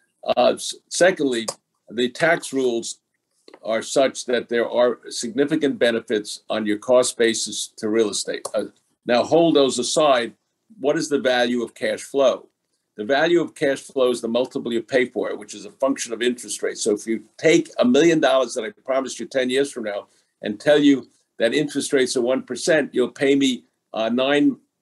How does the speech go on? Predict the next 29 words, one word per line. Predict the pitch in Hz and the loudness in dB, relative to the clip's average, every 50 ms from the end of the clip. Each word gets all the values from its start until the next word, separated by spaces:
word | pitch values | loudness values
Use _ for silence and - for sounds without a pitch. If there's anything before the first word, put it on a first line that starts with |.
| _ _ _ _ _ _ _ _ _ - | _ _ _ _ _ _ _ _ _ -4
point | - 139 127 123 117 | -2 -2 -2 -2 -2
five | - 131 127 127 127 113 | 0 2 2 2 2 0
million | 117 123 120 120 113 | 0 0 0 0 0
dollars | 104 117 113 110 107 104 - | 0 0 0 0 -2 -4 -8
today. | - - 95 | -10 -8 -4
But | 87 113 110 | -4 -4 -2
if | - - | 0 -2
I | 120 | -2
tell | 117 - - 156 | -2 2 2 4
you | 160 156 - | 6 6 4
interest | 139 - - 127 - - | 4 0 -6 -8 -4 -2
rates | 135 123 117 - | -2 -2 -2 -4
are | 117 | -4
going | - 123 123 123 | -2 -2 0 0
to | - 113 147 | 0 -2 -2
eight | 202 208 - | -2 -2 -4
percent | - - - - 117 104 107 104 - _ _ _ _ _ _ _ - - - | -6 -6 -2 -2 -2 -2 -4 -8 -14 _ _ _ _ _ _ _ -20 -12 -6
and | - 107 | -4 -2
that | 117 117 - - | -2 -2 -2 -2
ten | - 156 151 143 | 0 0 2 4
million | 143 139 139 131 123 | 4 4 4 4 2
is | 113 - | -2 -6
constant, | - - 160 160 - 190 - - - 90 87 | -6 -4 -2 -2 -2 -2 -4 -6 -8 -8 -8
you're | - 120 120 | -6 -4 -2
gonna | 131 127 117 | -2 -2 -2
pay | - - 139 127 127 | -2 0 0 0 0
me | 127 120 110 104 - | 0 -2 -6 -6 -8
six | - - - 175 170 - - | -6 -2 -2 -2 -2 -2 -6
million. | 113 110 92 - | -6 -6 -8 -8